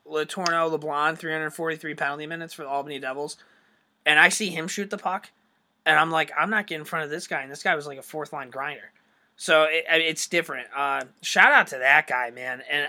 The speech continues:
also, I thought it was pretty cool that Chara stayed on the ice the whole time. He was clearly worried about the guy. Wade,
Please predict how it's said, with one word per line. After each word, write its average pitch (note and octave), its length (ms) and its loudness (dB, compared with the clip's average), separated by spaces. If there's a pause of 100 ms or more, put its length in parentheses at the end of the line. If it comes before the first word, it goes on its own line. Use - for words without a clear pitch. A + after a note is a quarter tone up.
also, A#3 420 4
I A3 80 6
thought A3 160 4
it G3+ 60 4
was F#3+ 100 -4
pretty G#3 220 -2
cool G3+ 220 -4
that D#3 100 -6
Chara D3+ 200 -2
stayed D3 220 -6
on C#3+ 140 -2
the C3+ 80 -10
ice C3+ 180 -8
the C#3 60 -10
whole C#3+ 160 -6
time. C3 320 -6
He C#3 160 -8
was C#3 120 -12
clearly G#3+ 360 0
worried D3+ 280 0
about C#3 280 -2
the C3+ 80 -14
guy. B2+ 320 0 (960)
Wade, F3 640 2